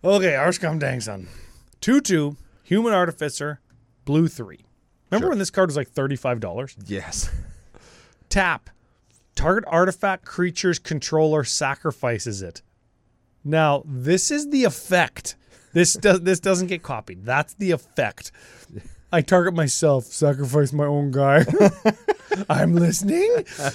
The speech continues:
Speaker 1: Oh, man, I love listening to shitty stuff like that. Then, that player may search their library for a non-creature artifact card, put it onto the battlefield, then shuffle.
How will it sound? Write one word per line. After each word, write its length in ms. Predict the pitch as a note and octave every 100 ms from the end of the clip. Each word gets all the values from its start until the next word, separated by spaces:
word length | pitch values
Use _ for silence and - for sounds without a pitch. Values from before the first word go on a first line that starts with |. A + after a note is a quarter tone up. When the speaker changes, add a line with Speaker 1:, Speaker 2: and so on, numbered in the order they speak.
| - A2+ A#2+
Speaker 1:
Oh, 180 | F3
man, 220 | D#3 D#3 D3+
I 60 |
love 220 | D3 D3
listening 400 | C#3+ C#3+ - C#3
to 80 | B2
shitty 380 | A2+ - D3 B2+
stuff 260 | - C#3+ A#2+
like 140 | A#2+
that. 200 | A#2 A2 - _ _ _
Then, 340 | A3+ B3 A#2+ - - _ _ _
that 300 | D3 F#3 G3+
player 280 | - G3+ F#3+
may 180 | F3 D#3+
search 340 | - G#3+ A3+
their 160 | - G3
library 460 | E3 D#3 D3+ D#3 D3
for 180 | -
a 60 | B2
non-creature 880 | A#2+ C#3+ F#3 A#3 - F3+ F#3 - C3
artifact 640 | C#3+ D3 - D3 C#3+ -
card, 420 | - C3+ B2+ B2+ - _ _ _ _
put 120 | G#3
it 60 | A3+
onto 160 | G#3
the 80 | F#3
battlefield, 640 | D3+ C#3+ C#3+ C#3 B2+ B2 - _ _
then 180 | C#3 C#3+
shuffle. 400 | B2 G#2+ - -